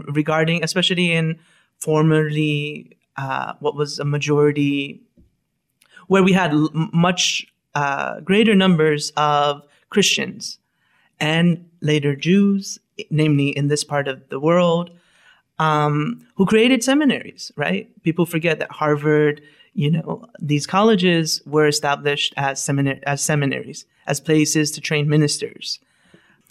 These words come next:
And it's interesting, you know, John Sexton, the president emeritus at N Y U, um, he wrote his P H D at Fordham University about Charles Eliot. And you can look his dissertation up at, uh, on ProQuest.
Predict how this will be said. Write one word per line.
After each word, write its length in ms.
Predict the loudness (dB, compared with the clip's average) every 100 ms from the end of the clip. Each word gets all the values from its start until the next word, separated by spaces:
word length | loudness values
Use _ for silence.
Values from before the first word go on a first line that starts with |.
| _ _ _
And 120 | 2
it's 140 | 4 6
interesting, 560 | 6 4 2 -2 -4 -16 -4
you 140 | -2
know, 160 | -2 -6 -6
John 260 | -2 0
Sexton, 540 | 2 2 2 2 2 2
the 60 |
president 400 | 2 0 0 0
emeritus 560 | 4 4 4 2 -2 -2
at 120 | -2
N 120 | 0
Y 140 | 0 0
U, 520 | 0 2 2 0 -6 _ _ _ _ _
um, 340 | -2 0 0 2
he 140 | 4
wrote 260 | 6 4 4
his 580 | 4 4 4 2 -6 -10 _ -6
P 240 | 0 2
H 180 | 2 0
D 280 | 2 2 0
at 140 | -4
Fordham 340 | 2 4 6
University 880 | 4 2 2 0 0 -4 -4 -4 -8 _ _ _ _
about 800 | -2 -2 0 2 2 0 -4 -16 -12
Charles 380 | -4 0 2 2 2
Eliot. 480 | 4 4 2 -6 _ _ _ -20 -20 _ _ -6
And 220 | 0 2
you 80 | 2
can 140 | 2 0
look 200 | -2 -10 -12
his 240 | -8 -4
dissertation 720 | -4 -6 0 0 2 2 2
up 180 | 0 -6
at, 160 | -8 -6
uh, 160 | -6 -6
on 120 | -6
ProQuest. 760 | 0 2 2 0 0 0 -4